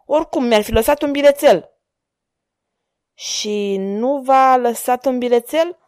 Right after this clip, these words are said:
Sunteți sigură de asta?” „Bineînțeles că sunt sigură. L-aș fi văzut imediat.”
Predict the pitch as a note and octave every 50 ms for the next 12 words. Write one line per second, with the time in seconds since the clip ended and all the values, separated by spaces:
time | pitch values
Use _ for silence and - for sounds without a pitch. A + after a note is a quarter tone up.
0 | _ _ _ _ _ - - F#3+ G3 G3 G3+ F3+ - - - F#3 F#3+ G3 A3 A3+
1 | A#3+ A#3 A#3 A#3+ C4+ C#4 - - - E4 F4 F4 _ _ _ _ _ _ _ _
2 | _ _ _ _ _ _ _ _ _ - A#3+ B3+ E4 F4 F#4+ F#4 E4 - C4+ C#4
3 | F4 F#4 - G4 F4+ - C#4+ B3+ A3 - A#3 A3+ G#3 G3 G#3 F#3+ F3+ D#3 - _
4 | _ _ _ _ _ - B3 B3 B3+ B3+ - C4+ B3 B3 B3+ B3 D4 E4 - D#4
5 | C4+ C#4+ C#4+ C4 C#4+ C#4 A#3+ G#3+ - - -